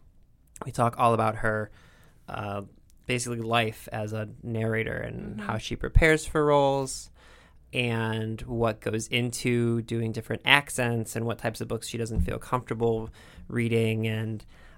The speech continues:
Speaker 1: um, all sorts of stuff. So y-, she's literally done, she did Educated, she did all of, like, An Anonymous Girl, she did Gone Girl, she did, um, Evie Drake Starts Over. Um, she does all of Taylor Jenkins Reid's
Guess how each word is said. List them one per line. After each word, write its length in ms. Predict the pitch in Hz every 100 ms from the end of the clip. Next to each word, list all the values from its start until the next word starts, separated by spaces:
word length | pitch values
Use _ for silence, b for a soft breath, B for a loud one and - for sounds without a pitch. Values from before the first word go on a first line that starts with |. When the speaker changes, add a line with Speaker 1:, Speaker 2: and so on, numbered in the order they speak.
| -
Speaker 1:
um, 180 | 113 98
all 120 | 110
sorts 180 | 113 107
of 40 |
stuff. 180 | - 107
So 100 | -
y-, 120 | 117 - -
she's 360 | - - 131 113
literally 360 | 131 127 120 113
done, 640 | 113 113 113 107 107 - -
she 120 | -
did 140 | - 107
Educated, 800 | 127 127 131 131 123 120 120 113 b b b -
she 180 | -
did 180 | 117 120
all 260 | 98 110 117
of, 180 | 117 107
like, 140 | 113 -
An 100 | 123
Anonymous 480 | 120 117 117 117 -
Girl, 360 | - 117 113 113
she 160 | -
did 160 | 117 117
Gone 320 | 120 113 113
Girl, 440 | 110 113 110 113 110
she 160 | -
did, 280 | 113 117 110
um, 600 | 113 110 110 110 110 110 113 -
Evie 180 | 127 120
Drake 220 | 117 113
Starts 240 | - 113
Over. 540 | 151 147 143 139 131 123 b b b b b - -
Um, 320 | 139 120 113 113
she 140 | -
does 120 | 127
all 240 | - 127 143
of 80 | 147
Taylor 240 | 139 131
Jenkins 340 | 131 123 127 113
Reid's 320 | 117 120